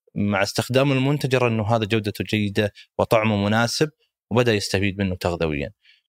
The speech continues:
فهذا اللي احنا جالسين نحرص عليه. عشان كذا منتجاتنا جدًا حساسة للحرارة، فنحرص أن يكون المنتج يوصل بشكل سليم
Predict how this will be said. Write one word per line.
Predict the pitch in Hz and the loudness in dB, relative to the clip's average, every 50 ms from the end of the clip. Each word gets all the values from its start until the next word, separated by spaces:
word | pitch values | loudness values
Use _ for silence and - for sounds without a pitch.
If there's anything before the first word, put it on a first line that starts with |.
| _ - | _ 2
فهذا | 113 127 | 2 4
اللي | 139 135 | 4 2
احنا | 120 - 127 117 110 | 2 2 0 0 2
جالسين | 107 110 98 - 104 101 | 0 0 0 0 -2 -2
نحرص | 101 - - 107 98 - - | -2 0 0 -2 -2 0 0
عليه. | 92 90 85 80 - _ _ _ _ _ _ - | 0 0 0 -2 -4 _ _ _ _ _ _ -2
عشان | - 123 113 | 0 0 2
كذا | - 135 127 | 2 2 2
منتجاتنا | 123 117 113 - 117 113 123 117 - 113 | 2 0 0 0 0 0 0 0 0 -2
جدًا | 110 - 131 120 110 123 107 | -2 -2 -4 0 0 0 -2
حساسة | - - 113 - - 110 101 - - 101 | 0 -2 -4 -2 0 0 0 0 0 -2
للحرارة، | 92 - - - 92 90 92 113 151 156 - _ _ _ _ _ _ _ _ _ - | -2 0 0 2 2 4 4 2 0 -2 -8 _ _ _ _ _ _ _ _ _ -2
فنحرص | 110 113 - 120 110 - - | 0 0 0 -2 -2 -2 -2
أن | 101 | -2
يكون | 98 98 - - 104 104 101 | -4 -4 -4 -2 -2 0 0
المنتج | 95 95 98 101 101 98 101 95 | 0 0 -2 -2 -4 -4 -6 -4
يوصل | 90 92 - - - | -4 -4 -4 -4 -6
بشكل | - - - - 107 - - 101 | -6 -6 -12 -14 -8 -8 -8 -8
سليم | - - - - 98 98 98 95 95 92 90 | -6 -10 -6 -6 -4 -2 -2 -2 -2 -2 -4